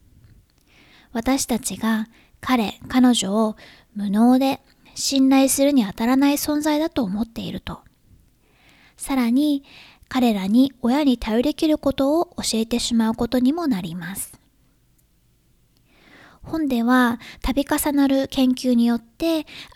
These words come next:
明らかにされていることがあるとあって、で、それは何かというと、親に失敗することを許されない子供たちは、のめり込むこと、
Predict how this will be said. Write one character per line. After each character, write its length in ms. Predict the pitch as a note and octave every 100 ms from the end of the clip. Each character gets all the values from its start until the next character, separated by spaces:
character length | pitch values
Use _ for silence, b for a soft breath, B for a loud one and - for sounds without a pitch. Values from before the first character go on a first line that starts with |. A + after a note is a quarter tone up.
| A3+
明 80 | D#4
ら 100 | E4
か 120 | D#4+
に 120 | A3 G3+
さ 140 | G#3
れ 100 | G3+
て 120 | -
い 80 | G#3
る 100 | G#3
こ 140 | -
と 100 | G3+
が 160 | F#3+ F3+
あ 60 | F3+
る 140 | - _ b b b
と 160 | A3 F#3+
あ 40 |
っ 40 | - _ -
て、 420 | A#3+ A#3 G3+ A3+ B B B B -
で、 80 |
そ 120 | A3+ C4
れ 80 |
は 120 | B3+ B3
何 240 | C#4 C#4
か 140 | A#3 A3
と 120 | G3+
い 120 | F#3
う 100 | F#3+
と、 440 | - D4 C#4 A#3 B B B B B3+
親 220 | D4 E4+
に 240 | A#3 -
失 260 | - - A3 -
敗 160 | C4+
す 140 | C#4 C#4+
る 120 | C#4+
こ 140 | D4
と 340 | C#4 G3+ G#3+ A#3
を 120 | F3
許 240 | G#3 G#3+
さ 160 | B3 C4+
れ 140 | C4+
な 140 | B3 E3+
い 120 | B3
子 140 | - G#3
供 240 | G#3+ G#3
た 140 | F#3+
ち 200 | - -
は、 360 | F#3 A3 A3 - B B B B B B B
の 100 | A3
め 160 | A3+ C#4
り 80 | D4+
込 160 | F4
む 140 | D#4+ C#4
こ 120 | F3+
と、 300 | - F3